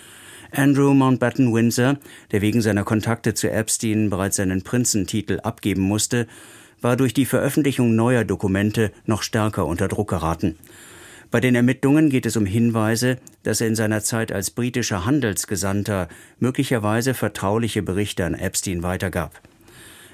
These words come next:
Andrew hat zwar seine Kontakte zu Epstein bedauert, jegliches Fehlverhalten aber bestritten. Zweitausendzweiundzwanzig endete eine Zivilklage gegen ihn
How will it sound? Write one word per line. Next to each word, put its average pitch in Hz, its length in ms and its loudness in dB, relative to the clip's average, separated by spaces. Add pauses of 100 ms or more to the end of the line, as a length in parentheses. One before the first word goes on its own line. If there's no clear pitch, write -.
(140)
Andrew 131 340 2
hat 123 160 0
zwar 110 280 0
seine 104 200 0
Kontakte 107 500 -2
zu - 160 -4
Epstein 95 420 -4
bedauert, 95 520 -2 (340)
jegliches 117 540 -2
Fehlverhalten 120 840 -2
aber 110 200 0
bestritten. 117 520 -4 (640)
Zweitausendzweiundzwanzig 131 1400 -2
endete 127 380 0
eine 110 180 0
Zivilklage 101 880 -2
gegen 101 240 -2
ihn 123 380 0